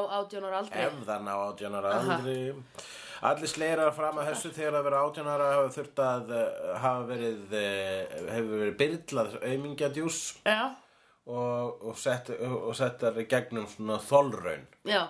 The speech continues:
Speaker 2: Þolraunin er þessi,
Speaker 1: Já.
Speaker 2: læsa inn í, að læsa hana inn í húsi með vampíru.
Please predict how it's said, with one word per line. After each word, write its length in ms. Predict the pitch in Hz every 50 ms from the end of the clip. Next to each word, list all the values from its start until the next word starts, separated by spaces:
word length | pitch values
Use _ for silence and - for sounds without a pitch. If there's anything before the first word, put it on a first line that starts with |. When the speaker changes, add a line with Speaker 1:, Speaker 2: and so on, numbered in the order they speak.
| - -
Speaker 2:
Þolraunin 560 | 143 147 156 147 143 135 117 110 104 101 104
er 80 | 101
þessi, 440 | 127 151 151 151 - 156 151 151 147 -
Speaker 1:
Já. 240 | - 214 202 175 139
Speaker 2:
læsa 800 | 127 135 143 156 165 160 - - - 156 147 143 147 139 135 -
inn 220 | 127 135 131 131 127
í, 320 | 127 127 123 120 117 113 -
að 160 | - 117 123
læsa 260 | 127 131 139 131 139 143
hana 240 | 131 127 123 123
inn 160 | 120 120 120 117
í 220 | 117 113 110 110
húsi 320 | 120 143 139 127 - 139 127 123
með 340 | 117 120 117 113 113 110 -
vampíru. 380 | 101 110 110 104 - 95 87